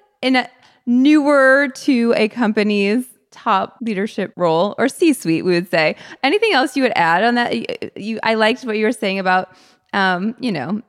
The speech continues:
it wasn't do unto others, but something to that extent. But anything else you would add there?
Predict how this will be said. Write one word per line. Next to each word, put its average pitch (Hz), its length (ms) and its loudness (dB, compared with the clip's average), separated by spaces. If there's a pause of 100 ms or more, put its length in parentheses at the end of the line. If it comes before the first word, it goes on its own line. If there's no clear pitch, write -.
(160)
it 202 100 0
wasn't 190 300 0
do 170 160 0
unto 175 220 -2
others, 160 340 0
but 165 280 -2
something 165 340 -4
to 185 100 -6
that 165 140 0
extent. - 340 -4
But - 120 -4
anything 254 340 -2
else 202 180 -2
you 226 80 -4
would 220 60 -4
add 214 160 -2
there? - 180 -4